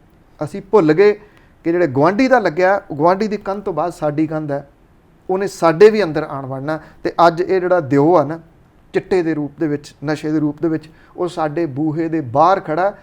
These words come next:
ਕੰਟੀਨਿਊ ਸਾਡਾ ਜਿਹੜਾ ਬੂਹਾ ਉਹਨੂੰ ਨੌਕ ਕਰ ਰਿਹਾ ਅੰਦਰ ਵੜਨ ਦੇ ਵਾਸਤੇ।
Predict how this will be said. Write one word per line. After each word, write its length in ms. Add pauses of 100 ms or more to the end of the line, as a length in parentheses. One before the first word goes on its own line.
(300)
ਕੰਟੀਨਿਊ 640
ਸਾਡਾ 360
ਜਿਹੜਾ 260
ਬੂਹਾ 400
ਉਹਨੂੰ 340
ਨੌਕ 340
ਕਰ 140
ਰਿਹਾ 180 (580)
ਅੰਦਰ 240
ਵੜਨ 260
ਦੇ 80
ਵਾਸਤੇ। 380